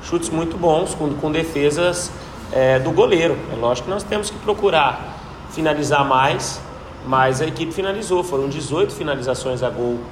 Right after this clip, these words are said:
né, no jogo de hoje. Então é um número extremamente interessante. Criar, nós estamos criando. Eu acho que, como eu disse, no primeiro tempo, nós criamos diversas situações, principalmente pelo lado direito, com,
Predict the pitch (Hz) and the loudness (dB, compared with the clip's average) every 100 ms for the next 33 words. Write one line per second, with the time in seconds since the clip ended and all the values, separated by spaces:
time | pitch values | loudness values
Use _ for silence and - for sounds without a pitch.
0 | - - 117 131 135 120 123 127 123 117 | -14 -10 -6 -4 -2 -2 -2 -2 0 0
1 | 117 113 113 - 131 160 160 160 160 156 | -2 -6 -8 -2 0 0 -2 -2 -4 -2
2 | 147 156 147 139 143 135 127 127 - 127 | -2 0 0 -2 -4 -4 -4 -4 -2 -2
3 | 156 - - - - - - - - - | -2 -4 -10 -14 -14 -16 -16 -16 -6 2
4 | 175 156 165 190 180 175 170 165 - 185 | 6 8 6 4 -2 -2 -2 -2 -2 2
5 | 185 165 175 117 120 120 - 147 151 143 | 2 2 0 -2 0 -2 -2 -2 0 0
6 | 139 135 139 139 160 147 135 147 139 135 | 0 -2 -4 -4 -4 -4 -6 -6 -6 0
7 | 147 147 147 143 180 135 127 - - - | 0 0 -2 -2 -2 -8 -10 -14 -16 -10
8 | 131 127 170 156 156 180 - 170 131 151 | -8 -6 -2 0 2 0 -4 -2 2 2
9 | - - - - - 147 - 143 135 160 | 2 -2 -4 -4 0 0 2 -4 -4 -6
10 | 175 - 170 156 - 139 139 131 131 123 | -4 -2 -4 -4 -2 2 4 2 2 -2
11 | 120 156 151 - 131 123 | -2 -2 -4 -2 0 0